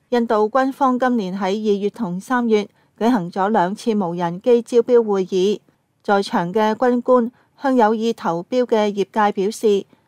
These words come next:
無人機嘅零件如果係嚟自印度接壤嘅國家，將會因為安全問題而唔會被接受。文件指出，噉樣嘅零件恐怕有安全漏洞，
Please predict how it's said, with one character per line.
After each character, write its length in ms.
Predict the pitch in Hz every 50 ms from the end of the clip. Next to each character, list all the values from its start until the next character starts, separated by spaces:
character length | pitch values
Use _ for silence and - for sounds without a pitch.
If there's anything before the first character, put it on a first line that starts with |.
| _ -
無 160 | - 175 175
人 240 | 180 180 175 170 180
機 200 | - - 247 254
嘅 140 | 240 240 220
零 220 | 202 180 170 180
件 320 | - - 190 202 220 233 240 _ _ _ _ -
如 120 | 196 190
果 100 | 185 233
係 220 | 262 254 226 202 196
嚟 200 | 185 175 170 175
自 140 | - - 202
印 320 | 202 202 208 202 208 214
度 180 | - 208 185 190
接 180 | - - 226 180
壤 280 | - 214 196 190 190
嘅 220 | 196 220 208 208 208
國 240 | - 220 208 208 -
家， 300 | 247 240 233 233 202 - _ _ _ _ _ _
將 140 | - 262 247
會 180 | 240 220 214 220
因 180 | 214 247 233
為 240 | 233 214 196 196 202
安 160 | 226 240 240
全 240 | 233 - - 170 165
問 160 | 185 190 185 202
題 300 | 202 208 185 180 180 - _ _ _ -
而 180 | 190 175 170 165
唔 300 | 170 170 170 170 170 170
會 160 | 170 180 208
被 220 | - 208 185 185
接 120 | - - 214
受。 480 | - - 226 196 196 196 190 185 - _ _ _ _ _ _ _ _ _ _ _ _ _ _ -
文 180 | 175 170 165 175
件 200 | - 196 214 226
指 160 | - 220 220
出， 140 | 220 - 277 233 - _ _ _ _ _
噉 120 | - 175 180
樣 220 | 220 226 202 214
嘅 220 | 220 233 214 214 208
零 220 | 190 165 165 175
件 260 | - 185 190 214 220 - _ _ _ _ -
恐 140 | 202 226
怕 160 | 240 - 247 214
有 260 | 202 185 170 185 208
安 160 | 226 226 226
全 300 | 240 - - 170 156 170
漏 160 | 185 185 185
洞， 320 | 185 - 196 196 196 185